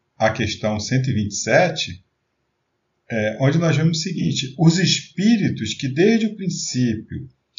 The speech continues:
seguem o caminho do bem, nem por isso são espíritos perfeitos." Então a gente tem que ter ideia disso. "Olha, eu, eu tomei a escolha correta, mas eu sou perfeito?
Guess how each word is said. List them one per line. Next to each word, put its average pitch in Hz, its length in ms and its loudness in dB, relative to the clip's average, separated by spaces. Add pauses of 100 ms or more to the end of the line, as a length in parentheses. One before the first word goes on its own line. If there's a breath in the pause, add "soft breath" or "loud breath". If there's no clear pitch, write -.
seguem 131 380 4
o 131 100 2
caminho 113 360 2
do 98 120 -4
bem, 113 500 0 (260)
nem 190 220 -2
por 190 160 0
isso 156 220 0
são 165 220 -2
espíritos - 520 -4
perfeitos." 165 640 -4
Então 156 180 -6
a 160 40 2
gente 165 180 0
tem 233 180 2
que - 120 -10
ter 135 260 -2
ideia 107 220 2
disso. 127 140 -4
"Olha, 160 220 0 (400 loud breath)
eu, 120 340 -4
eu 127 180 2
tomei 131 560 2
a 139 80 -2
escolha 147 400 -2
correta, 139 420 0
mas 117 260 -2
eu 117 60 -4
sou 131 220 -2
perfeito? 131 720 -2